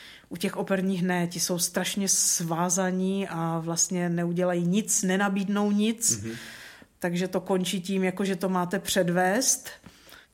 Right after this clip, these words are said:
Speaker 1: S-, jsou to strašně humorné situace. My jsme měli skvělou paní Marušku Mrázkovou, která učila hereckou. To byla paní, která měla osmdesát. Ale ta uměla ty lidi tak odblokovat, zpěváky. A tak jsme potom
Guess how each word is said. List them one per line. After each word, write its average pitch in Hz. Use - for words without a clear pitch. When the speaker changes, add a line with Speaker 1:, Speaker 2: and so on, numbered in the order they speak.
Speaker 1:
S-, -
jsou 208
to 208
strašně 180
humorné 165
situace. 170
My 156
jsme 175
měli 175
skvělou 175
paní 175
Marušku 175
Mrázkovou, 170
která 170
učila 185
hereckou. 170
To 185
byla 185
paní, 180
která 185
měla 185
osmdesát. 160
Ale 185
ta 190
uměla 220
ty 220
lidi 208
tak 226
odblokovat, 220
zpěváky. 247
A 170
tak 185
jsme 196
potom 196